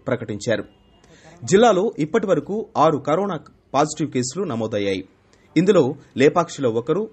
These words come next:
హిందూపురానికి చెందిన ఐదుగురు ఉన్నారు. వీరిలో హిందూపురానికి చెందిన అరవై సంవత్సరాల వృద్ధుడు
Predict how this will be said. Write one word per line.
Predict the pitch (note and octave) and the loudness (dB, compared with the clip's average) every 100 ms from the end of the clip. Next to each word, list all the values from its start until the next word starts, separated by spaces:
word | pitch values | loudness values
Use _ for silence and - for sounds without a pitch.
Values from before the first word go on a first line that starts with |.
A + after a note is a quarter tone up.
| - | -6
హిందూపురానికి | E3 G3+ F#3 D#3+ C#3 C3 | -4 -2 -2 -4 -4 -6
చెందిన | C3 B2 A#2 - | -8 -6 -6 -4
ఐదుగురు | C3+ C#3+ D#3+ | -4 -4 -6
ఉన్నారు. | E3 G2+ G#2 G2 - - - - D3 | -6 -2 -2 -2 -10 -20 -20 -8 2
వీరిలో | F#3+ E3+ F#3+ B3 - | 4 4 2 0 0
హిందూపురానికి | E3 G#3+ G3+ F#3 F3 D#3 | 0 0 0 -4 -4 -6
చెందిన | D#3+ D#3 C#3 B2 | -2 0 0 0
అరవై | C3+ D3+ C#3+ | 2 2 2
సంవత్సరాల | B2+ C#3+ E3+ E3+ C#3 | 0 -4 -4 -2 -2
వృద్ధుడు | A2 A2+ A2 F#3 F3+ | -2 -4 -4 0 0